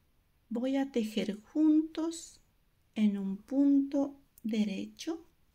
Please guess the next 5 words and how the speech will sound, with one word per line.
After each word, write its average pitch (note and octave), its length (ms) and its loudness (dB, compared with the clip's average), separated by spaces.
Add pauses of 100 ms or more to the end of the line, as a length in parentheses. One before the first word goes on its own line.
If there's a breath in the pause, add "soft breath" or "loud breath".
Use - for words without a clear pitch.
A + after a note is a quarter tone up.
(1080)
suelto G#3+ 1000 -2
de A#3 100 -4
la G#3 120 0
aguja G3 320 -10
izquierda, G#3+ 800 -8